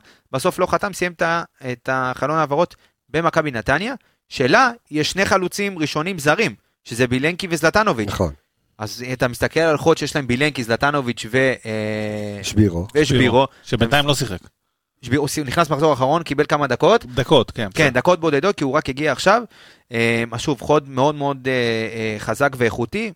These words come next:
Speaker 1: בגזרת העוזבים, אז יש את רז שלמה ואת עמרי גנדלמן שעזבו שניהם ל-, לבלגיה. אה, ונראה שהם הלכו השנה, בניגוד לעונה שעברה, לסגל,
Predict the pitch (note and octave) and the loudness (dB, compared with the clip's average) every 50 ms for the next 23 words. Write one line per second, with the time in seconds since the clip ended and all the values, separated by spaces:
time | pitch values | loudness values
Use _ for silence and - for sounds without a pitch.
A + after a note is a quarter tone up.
0 | _ _ _ B2 A#2 A#2+ A#2+ A2+ D3 D#3+ D#3 - C#3+ C#3 C3 A2+ A#2+ D3 D#3 C#3+ | _ _ _ -10 -8 -6 -2 2 2 2 4 4 2 2 0 -2 -4 -6 -6 -4
1 | C3 A#2+ A#2+ A#2 A#2+ - - B2 - B2 A#2 - - A2+ A2 A#2+ C#3+ D#3 D#3 C#3+ | -4 -6 -6 -4 -6 -6 -6 -4 -2 -2 -4 -4 -4 -6 -6 -2 0 0 0 -2
2 | A#2 A2+ A2 A#2+ A#2+ A2 - A#2+ A2+ A#2 A#2+ A#2 A#2+ B2+ B2+ B2 B2 A#2 A#2 A2+ | -4 -4 -2 0 0 0 -2 -6 -8 -6 -8 -8 -6 -6 -4 -4 -4 -4 -4 -6
3 | A2 - A2 G2+ - B2 B2 - - A2+ A2+ A#2 A#2 A2+ G#2+ G#2+ G#2+ G#2+ G#2+ G#2 | -4 -4 -6 -4 -4 -6 -8 -6 -6 -6 -6 -6 -6 -6 -6 -4 -4 -4 -4 -6
4 | G#2 G#2 - B2+ C3 C#3+ D3+ F3+ G3+ G#3+ - - - - - - - - _ - | -6 -4 -2 -2 -4 -2 0 -2 -2 -2 -4 -10 -20 -20 -20 -20 -20 -20 _ -10
5 | - A2+ A2 A2 A2 A2 A2 G2 A2+ A2+ A#2 A#2+ C#3 C#3+ - D3 A#2+ A#2 A#2 - | -4 -2 0 0 0 0 0 0 -2 -2 -2 -2 -2 -2 -2 -2 -2 -4 -4 -2
6 | - D3 D3+ D3 C#3+ G#2+ G2+ - - B2+ C3+ C#3 C3+ B2 A#2+ A#2+ C3+ B2+ B2+ B2+ | 0 0 2 2 0 -2 -4 -4 -4 -4 -2 -2 -4 -4 -6 -6 -6 -6 -6 -6
7 | C3 - - A#2+ B2+ C3+ C3 A#2 G#2 - - C3 A#2+ A#2+ A2+ | -6 -4 -4 -2 -2 -2 -4 -4 -6 -6 -6 -6 -4 -4 -6